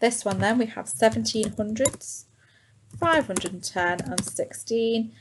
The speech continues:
so that would make six ones, two tens, eight, nine, ten, eleven, twelve. So we've got two thousand two hundred and twenty-six on this side.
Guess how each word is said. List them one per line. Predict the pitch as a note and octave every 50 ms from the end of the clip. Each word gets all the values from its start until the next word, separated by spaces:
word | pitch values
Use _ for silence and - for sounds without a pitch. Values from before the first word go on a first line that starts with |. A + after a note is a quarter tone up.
| - _ _
so | - - - G#3
that | G#3 F#3+ -
would | C4 F#3+ F#3+ -
make | A3+ G#3+ A3 A3+ G#3+ A3 C4+ - - - - - - _ _
six | _ - - - - C4+ - - -
ones, | A3+ A3 A3+ A#3 B3 D#4+ E4+ - - - - _ _ _ _ _ _ _ _ _ _ _ _ _ _ _ _ - - - - - -
two | - - B3
tens, | B3 B3 - A3+ A3 G#3+ A3 A3+ C4 D4 - - - - _ _ _ _ _
eight, | - A3 G#3+ -
nine, | A3 G#3 G#3 G#3
ten, | G#3 - - G#3 G#3
eleven, | G3+ G3+ G3+ G#3 G#3 G#3 G3+ G#3 -
twelve. | - - - - - - G#3 G3+ G3+ G#3 A#3+ C#4 C4+ B3 C4 C#4+ E4 G4 F#4+ - - - - - _ _ _ _ _ _ _ _ _ _ _ - - - - - - - - - -
So | - G#3
we've | G3 F#3+ -
got | - - - -
two | - - - A3 A#3 B3
thousand | B3 - C4 A3 G3+ G3+ G3 - G#3 G#3
two | - - - F#3+ F#3+
hundred | - - - G3 F#3+ F#3+ - F3+ -
and | - G3 G3+ F#3+ G3
twenty-six | - - F3+ F3 F3+ - - - A3 A3 - - - - - F4+ - - _ - -
on | F#3 E3+ F3
this | F3 F3+ E3+
side. | - - - - D#3+ E3+ D#3 F#3 F#3+ -